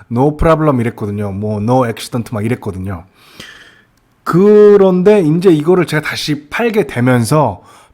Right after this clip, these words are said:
다시 팔게 되면서 이제 알게 된 거예요. 왜냐면 다-, 이제 다시 팔려고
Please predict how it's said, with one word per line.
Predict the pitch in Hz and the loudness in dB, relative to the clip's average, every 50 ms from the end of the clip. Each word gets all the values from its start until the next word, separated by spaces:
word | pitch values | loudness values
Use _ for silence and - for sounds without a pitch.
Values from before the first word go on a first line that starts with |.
| _ _ | _ _
다시 | - - - 113 - - - | -16 -14 -12 -12 -12 -12 -8
팔게 | - - 208 202 202 190 | -4 -4 -2 0 -2 -2
되면서 | - - 123 127 131 131 127 123 170 190 196 196 190 190 _ _ _ | -2 -2 -4 -2 -2 -2 -2 -2 -2 -2 -2 -2 -4 -8 _ _ _
이제 | 139 123 127 | -12 -10 -6
알게 | - 123 147 156 175 | -4 -2 -2 0 0
된 | 131 113 110 | -2 -2 -4
거예요. | 110 110 101 | -4 -4 -2
왜냐면 | 113 131 151 175 175 175 170 156 135 139 | -2 0 0 0 0 0 0 -2 -4 -6
다-, | - 151 147 | -10 -12 -10
이제 | 135 127 127 | -10 -10 -10
다시 | - 117 117 - - | -10 -12 -12 -12 -8
팔려고 | - 202 214 208 185 165 151 147 - | -4 -2 -2 -2 -2 -2 -4 -6 -8